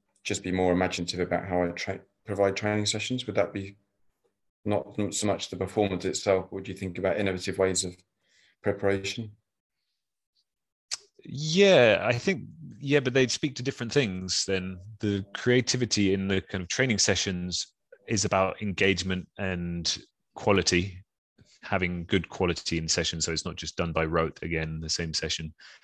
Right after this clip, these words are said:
Speaker 2: but the creativity of the performance comes from somewhere else. It comes from, from personality and risk aversion or kind of risk embracing. Um,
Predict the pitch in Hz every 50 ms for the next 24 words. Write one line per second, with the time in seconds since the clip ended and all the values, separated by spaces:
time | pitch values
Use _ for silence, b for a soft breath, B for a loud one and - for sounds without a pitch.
0 | B B _ - 92 78 98 92 - - - 110 101 104 101 - 107 104 92 -
1 | - - 98 92 92 82 80 90 - - 85 - - 123 117 101 90 85 78 -
2 | - - - _ _ _ _ _ _ _ _ _ _ - - - 107 101 - 107
3 | 98 98 92 87 - 98 92 90 87 82 85 82 78 76 73 - - - - b
4 | b b b b b b b b b - - - - - 107 107 107 98 - -
5 | - 95 90 87 87 87 85 87 87 82 - _ _ _ _ _ _ _ _ B
6 | B B B B B B B B B _ - - 95 82 104 110 95 - - 98
7 | 90 90 85 - - 90 87 85 85 85 87 - - 95 95 87 85 85 85 85
8 | 85 82 - - - - _ _ _ _ _ _ _ _ - _ - _ _ -
9 | 110 110 107 104 101 98 92 - - - - - 156 - 113 95 101 95 92 92
10 | 92 85 98 92 90 90 92 95 98 78 - 82 85 85 82 - - 85 82 82
11 | 87 87 85 - - - _ _ _ _ _ 101 98 - - - - - - -
12 | - - 107 92 85 - 92 92 90 87 - - 90 87 87 87 92 90 - _
13 | - 101 90 85 85 85 85 82 82 85 82 82 85 85